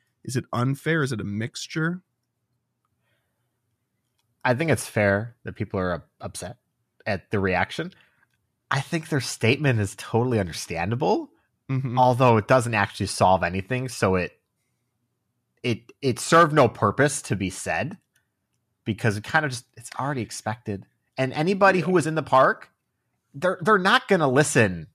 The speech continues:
Speaker 2: and not come on day two. Like, sure, they're gonna say that they didn't, but why wouldn't you if you were already there?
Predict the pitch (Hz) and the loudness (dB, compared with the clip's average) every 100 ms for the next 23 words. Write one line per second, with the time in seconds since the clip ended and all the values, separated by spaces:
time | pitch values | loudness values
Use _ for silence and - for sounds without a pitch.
0 | - 113 104 113 120 - 123 104 87 85 | -8 -4 2 2 2 0 2 2 0 -6
1 | - 82 - _ _ _ _ _ _ 120 | -10 -16 -18 _ _ _ _ _ _ 0
2 | 110 101 - _ _ _ _ _ _ _ | 0 -2 -8 _ _ _ _ _ _ _
3 | _ _ _ _ - 180 131 151 131 - | _ _ _ _ 2 4 4 4 2 4
4 | 131 131 120 110 87 85 73 113 - _ | 4 6 4 2 0 -4 -6 -12 -14 _
5 | _ _ _ _ _ _ _ _ 123 156 | _ _ _ _ _ _ _ _ -2 0
6 | 131 139 160 135 165 120 104 92 110 101 | 2 4 4 2 -4 -4 -4 -4 0 2
7 | 104 95 87 78 67 - | 4 2 2 -6 -12 -14